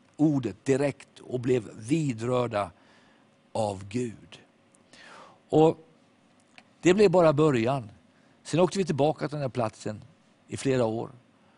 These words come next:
Folk kom från olika delar och så hörde vi, "Kom till vår plats. Kom där vi är. Kom till Sibirien. Kom till Azerbaijan. Kom till den platsen och den platsen." Och så blev det som en,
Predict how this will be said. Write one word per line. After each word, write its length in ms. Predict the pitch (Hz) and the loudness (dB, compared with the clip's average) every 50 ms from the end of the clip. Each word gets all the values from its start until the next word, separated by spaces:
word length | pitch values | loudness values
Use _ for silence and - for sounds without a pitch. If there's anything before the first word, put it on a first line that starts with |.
| _ _ _ | _ _ _
Folk 300 | - - 151 147 143 - | -2 2 2 2 2 2
kom 220 | - 160 147 139 | 0 0 0 2
från 120 | 135 139 | 0 0
olika 260 | 147 143 127 - 139 131 | 0 0 0 0 0 2
delar 400 | 135 143 139 127 127 123 123 123 | 2 2 2 2 2 2 2 0
och 160 | - 131 - | -2 -4 -4
så 60 | 147 | -2
hörde 360 | 135 139 170 170 151 135 127 | 0 2 4 4 2 2 0
vi, 220 | 127 131 127 117 - _ _ _ _ _ _ _ _ _ _ | -2 -2 -4 -6 -8 _ _ _ _ _ _ _ _ _ _
"Kom 500 | - - - 202 214 208 170 117 92 80 - _ _ _ _ _ - | -12 0 4 4 4 4 2 -2 -6 -12 -14 _ _ _ _ _ -4
till 120 | - 170 | -2 -2
vår 220 | 143 165 214 202 - | 0 0 0 -2 -4
plats. 580 | - - 78 - - - - - - - _ _ _ _ _ _ _ _ _ _ _ _ | -6 -10 -14 -16 -16 -18 -20 -20 -20 -20 _ _ _ _ _ _ _ _ _ _ _ _
Kom 400 | - - 165 190 202 202 214 196 - - _ _ _ | -4 2 4 4 4 2 0 -4 -12 -18 _ _ _
där 160 | - 185 190 | 2 2 4
vi 260 | 180 214 226 220 185 113 | 4 2 0 0 -2 -4
är. 240 | 101 - - - - _ _ _ _ _ _ _ _ _ _ _ _ - | -6 -8 -12 -18 -20 _ _ _ _ _ _ _ _ _ _ _ _ -2
Kom 300 | - 160 185 196 190 - | 2 2 2 2 2 -2
till 120 | - 185 | -6 -4
Sibirien. 640 | - - 180 165 196 202 196 185 123 104 - - - - | -2 0 0 0 0 0 -2 -4 -4 -6 -10 -14 -18 -16
Kom 300 | - - 147 185 185 170 | -4 -2 0 0 0 -2
till 120 | - - 180 | -2 -2 0
Azerbaijan. 920 | 185 - - 190 180 175 180 185 170 143 175 185 185 170 135 90 82 - 78 | 0 2 2 2 4 4 4 2 2 2 0 0 0 -2 -6 -8 -12 -18 -8
Kom 500 | - 131 160 185 185 175 170 156 143 120 - _ _ - _ _ _ _ | -4 -2 0 0 0 -2 -6 -10 -12 -14 -18 _ _ -20 _ _ _ _
till 100 | - 143 | -4 0
den 220 | 147 180 190 180 156 | 2 2 2 2 2
platsen 280 | 156 151 120 - 120 | 0 0 0 -2 -4
och 40 | 110 | -2
den 180 | 131 156 165 131 | -2 -2 -2 0
platsen." 400 | 143 139 107 101 - - 92 - - _ _ _ _ _ _ _ _ - - _ _ _ | -2 -4 -6 -6 -8 -16 -20 -20 -20 _ _ _ _ _ _ _ _ -20 -20 _ _ _
Och 120 | - 139 | -2 0
så 80 | - 185 | 0 2
blev 180 | 175 196 190 | 4 6 6
det 60 | 165 151 | 4 4
som 140 | - 156 | 2 0
en, 180 | 160 156 151 | -2 -2 -4